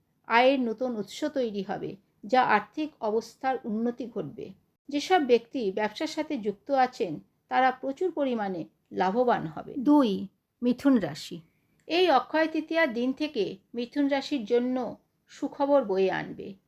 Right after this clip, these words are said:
এই সময় আপনার হাতে প্রচুর পরিমাণ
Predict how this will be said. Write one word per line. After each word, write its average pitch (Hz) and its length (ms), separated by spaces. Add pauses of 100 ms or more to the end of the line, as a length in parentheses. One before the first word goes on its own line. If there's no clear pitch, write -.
(120)
এই 269 220
সময় 226 520 (440)
আপনার 254 380
হাতে 214 340
প্রচুর 294 400
পরিমাণ 214 480